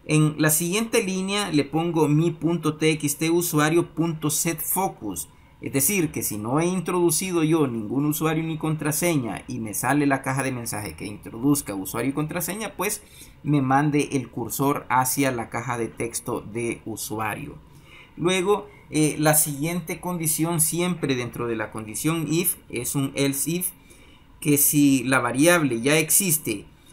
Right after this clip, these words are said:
eh, en este caso tiene valor uno, ¿verdad? Pero que si en dado caso es igual a cero, me tiene que ejecutar la caja de mensaje que diga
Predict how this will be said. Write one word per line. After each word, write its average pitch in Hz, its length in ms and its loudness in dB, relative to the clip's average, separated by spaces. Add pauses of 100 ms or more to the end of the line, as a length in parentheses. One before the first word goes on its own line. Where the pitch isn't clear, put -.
(140)
eh, 117 380 0 (420)
en 139 120 0
este 165 220 -2
caso 139 460 0
tiene 113 240 -6
valor 120 300 -2
uno, 151 240 2
¿verdad? 139 340 -2
Pero 156 260 2
que 147 120 -2
si - 400 0 (400)
en 117 220 -4
dado 220 300 4
caso 107 460 2 (1200)
es 156 220 4
igual 165 320 6
a 156 60 4
cero, 156 480 4 (260)
me 139 180 2
tiene 156 440 2
que 139 160 6
ejecutar 131 760 -2
la 110 180 -8
caja 135 240 -2
de 160 80 0
mensaje 151 480 0
que 117 140 -6
diga 147 400 0